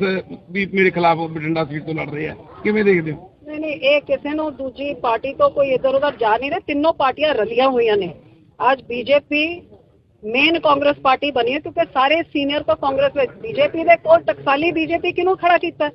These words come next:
Speaker 2: ਸਾਰੇ ਕਾਂਗਰਸ ਤੋਂ ਲੈ ਕੇ ਐਮਪੀਜ਼ ਉਹਨਾਂ ਨੇ ਖੜੇ ਕੀਤੇ ਨੇ, ਕਾਂਗਰਸ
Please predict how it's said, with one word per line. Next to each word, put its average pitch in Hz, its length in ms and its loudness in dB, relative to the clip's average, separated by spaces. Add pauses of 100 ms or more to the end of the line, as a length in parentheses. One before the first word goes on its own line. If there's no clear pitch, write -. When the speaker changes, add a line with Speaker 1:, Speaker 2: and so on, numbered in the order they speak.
(500)
Speaker 2:
ਸਾਰੇ 269 280 4
ਕਾਂਗਰਸ 330 380 2
ਤੋਂ 359 180 -2
ਲੈ 349 120 4
ਕੇ 339 120 -4
ਐਮਪੀਜ਼ 330 380 0
ਉਹਨਾਂ 311 180 0
ਨੇ 320 220 -2 (120)
ਖੜੇ 311 160 4
ਕੀਤੇ 302 320 -2
ਨੇ, 285 100 -4
ਕਾਂਗਰਸ 277 380 -2